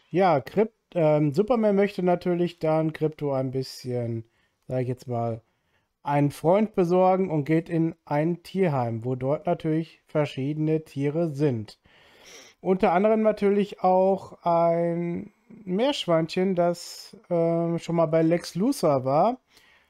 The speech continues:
Und an diesem Meerschweinchen wurden diverse Experimente mit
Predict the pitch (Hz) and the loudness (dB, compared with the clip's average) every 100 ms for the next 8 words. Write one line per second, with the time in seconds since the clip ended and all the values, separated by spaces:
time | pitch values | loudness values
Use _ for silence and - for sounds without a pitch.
0 | _ - 175 202 190 190 233 208 180 190 | _ -4 -2 0 0 -2 -2 2 2 2
1 | 190 185 190 170 165 175 180 170 156 156 | 2 0 0 -2 -2 -2 -2 -2 2 2
2 | 156 165 - 160 - - 156 151 143 156 | 2 -4 -4 -6 -4 -2 0 2 0 -2
3 | 175 147 143 - | -2 -2 -2 -6